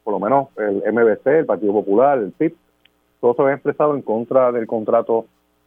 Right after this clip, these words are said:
<clears throat> eh, con, con Luma, que ya se había otorgado en ese verano del veinte veinte.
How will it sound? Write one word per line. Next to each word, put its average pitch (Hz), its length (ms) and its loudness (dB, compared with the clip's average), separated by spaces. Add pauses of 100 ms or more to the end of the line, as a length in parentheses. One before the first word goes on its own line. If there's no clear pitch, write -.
(120)
<clears throat> 196 460 -2
eh, 113 180 -6
con, 107 280 -2
con 107 180 -2
Luma, 110 360 0
que 101 120 0
ya 104 100 2
se - 80 -2
había 113 140 4
otorgado 123 500 2
en 101 180 -8
ese 123 140 -2
verano 104 400 2
del 101 140 -2
veinte 95 280 -2
veinte. 87 300 -4